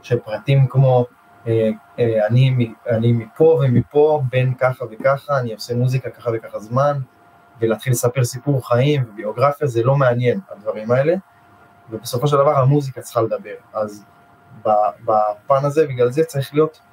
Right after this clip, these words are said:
להיות מקצועי, ולדעת שמתי, מתי אתה כן בשלב שאתה יכול לשלוח דברים. אתה לא, לא שולחים לאומנים וללייבלים, לדוגמה, טרק שהוא לא גמור, מאה אחוז מיקס ומאסטר. מאסטר לא הכי קריטי, אבל מיקס,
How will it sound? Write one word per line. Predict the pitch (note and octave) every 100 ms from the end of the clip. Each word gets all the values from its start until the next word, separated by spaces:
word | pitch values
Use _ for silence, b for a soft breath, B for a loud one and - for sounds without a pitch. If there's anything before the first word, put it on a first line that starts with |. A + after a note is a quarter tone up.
| _ _ _
להיות | A#2 C#3 D3
מקצועי, | C#3 - C3+ D#3 C#3
ולדעת | A#2+ A2+ C#3+ D#3
שמתי, | - A#2+ G#2 - - - A2 - D3 D#3 -
מתי | C3 B2 C#3 D3+
אתה | C#3
כן | B2+ C#3 C#3+
בשלב | C3 -
שאתה | - G#2+
יכול | A2+
לשלוח | G#2+ - A#2 A2
דברים. | G2+ G2+ G2 - - -
אתה | -
לא, | C3 D3
לא | C3 C#3
שולחים | - C#3 - C#3+
לאומנים | B2 A2+ G#2+ A2+ A2 A#2 C#3 B2
וללייבלים, | A2+ A#2 C#3 C3+ A#2 A2+
לדוגמה, | G#2+ G#2+ A2+ A#2+ B2 - _ -
טרק | B2 B2+ B2+
שהוא | - A#2
לא | B2+
גמור, | B2 A#2 D3 C3+ B2+ _ - - - A#2+
מאה | C#3 C3+
אחוז | A#2+ - C#3+ C#3 B2 _ B2
מיקס | C3 D3+ - -
ומאסטר. | A2+ B2+ B2+ - - - - - - _ _ - -
מאסטר | C#3+ D#3 D#3+ D#3
לא | D#3+
הכי | D3+ D#3
קריטי, | D3 F3+ E3
אבל | B2 B2
מיקס, | D3 C#3 - -